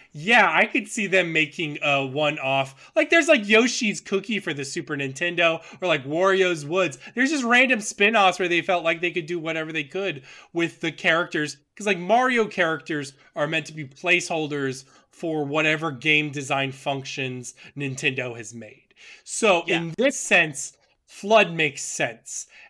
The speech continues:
Speaker 1: And I think when we talk about what's special about Mario Sunshine is I think this is probably the last time,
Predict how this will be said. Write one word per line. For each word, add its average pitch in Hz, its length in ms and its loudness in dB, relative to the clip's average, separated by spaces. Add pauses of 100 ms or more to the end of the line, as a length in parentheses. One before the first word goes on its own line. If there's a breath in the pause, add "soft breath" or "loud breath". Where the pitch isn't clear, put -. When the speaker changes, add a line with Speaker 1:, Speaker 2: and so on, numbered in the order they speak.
Speaker 1:
And 170 260 2
I 156 160 4
think 214 520 2
when 156 280 -6
we 143 260 -6
talk 196 380 4
about 151 320 2
what's 139 180 -6
special 143 320 -6
about 135 120 -2
Mario 127 200 -4
Sunshine 156 540 -4 (220 loud breath)
is 175 100 -2
I 190 80 6
think 226 160 2
this 214 160 0
is 190 80 -4
probably 190 300 4
the 165 100 -2
last 151 380 2
time, 143 440 -2